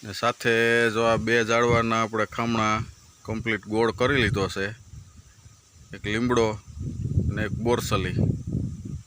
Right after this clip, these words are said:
અને હવે આપણે એક લીંબુડીને ખામણું કાયદેસરનું ગોળ કરી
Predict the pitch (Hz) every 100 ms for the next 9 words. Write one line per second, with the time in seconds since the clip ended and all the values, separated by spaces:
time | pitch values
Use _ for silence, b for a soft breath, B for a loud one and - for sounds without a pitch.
0 | - - - - - - - - - -
1 | - - - - 113 104 110 117 113 107
2 | 110 110 107 107 123 123 117 107 104 107
3 | - B B _ _ - 117 113 107 113
4 | 117 107 107 101 98 113 110 - 139 113